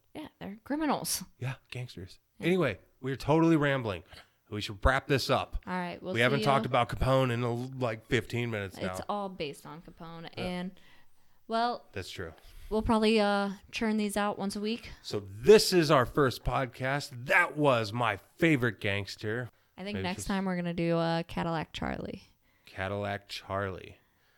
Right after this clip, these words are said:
Speaker 2: We're gonna
Speaker 1: Yeah.
Speaker 2: t-, each, the pu-, purpose of this podcast is each week we just wanna, one of us, we're gonna take turns of just picking a gangster, and then just, we're both gonna do independent research upon it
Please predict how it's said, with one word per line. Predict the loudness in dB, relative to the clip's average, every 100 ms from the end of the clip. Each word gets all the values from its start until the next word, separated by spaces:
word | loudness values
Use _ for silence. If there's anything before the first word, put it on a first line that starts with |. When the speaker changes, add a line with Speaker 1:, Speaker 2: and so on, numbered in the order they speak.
| _
Speaker 2:
We're | -2 0
gonna | 0
Speaker 1:
Yeah. | -2
Speaker 2:
t-, | -2 -2
each, | -2 -6
the | -6 -6
pu-, | -4 -6 0
purpose | 0 0
of | -4
this | -4
podcast | -2 -2 -2 -6 -6
is | -10 -10
each | -6
week | -4 -4 -2
we |
just | -4 -4
wanna, | -4 -4 -4 -6 -12 -20 -6
one | 2 2
of | 2 0
us, | -2 -2
we're | -4
gonna | -4
take | -2 -4 -4
turns | -4 -4 -6
of | -10 -6
just | -6 -8 -12 _ _ -10
picking | -8 -4 -4
a | -2
gangster, | -2 -4 -6 -6 -6 -8 -14 -20 -20 -12
and | -8 -6
then | -6 -6
just, | -6 -6 -6
we're | -8
both | -2 -2 0
gonna | -2 -2
do | -2 -2 -2
independent | -6 -8 -6 -6 -8 -6
research | -6 -4 -6 -6
upon | -10 -6 -4 -4
it | -6